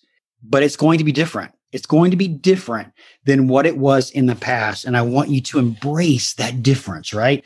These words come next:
I want you to get to a place that you're continually stepping outside of your comfort zone, and you're growing and you're doing and you're becoming a better person, because the future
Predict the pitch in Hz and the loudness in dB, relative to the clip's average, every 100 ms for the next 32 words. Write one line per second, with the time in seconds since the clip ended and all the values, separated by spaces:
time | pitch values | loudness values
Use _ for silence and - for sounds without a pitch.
0 | _ _ _ 135 139 185 175 156 151 170 | _ _ _ 0 2 4 2 2 2 0
1 | - 156 156 147 135 131 135 147 - 170 | 0 0 2 0 0 -6 -6 -8 -4 2
2 | 190 185 170 143 - 160 160 156 147 - | 4 4 2 0 -2 0 2 2 0 -2
3 | 151 143 131 - 143 143 127 123 120 113 | -2 2 0 0 -2 -2 -2 0 0 0
4 | 117 - 139 185 170 143 131 120 123 185 | -4 -6 2 4 6 4 4 0 2 4
5 | 170 139 135 135 - 175 175 156 147 139 | 4 4 2 -2 -2 0 2 2 2 2
6 | 160 151 139 113 - - - _ _ _ | 2 2 2 -2 -6 -20 -20 _ _ _
7 | 151 - 131 135 139 - - 156 143 151 | 0 0 0 -2 -2 -4 -4 -4 0 0
8 | 143 | 0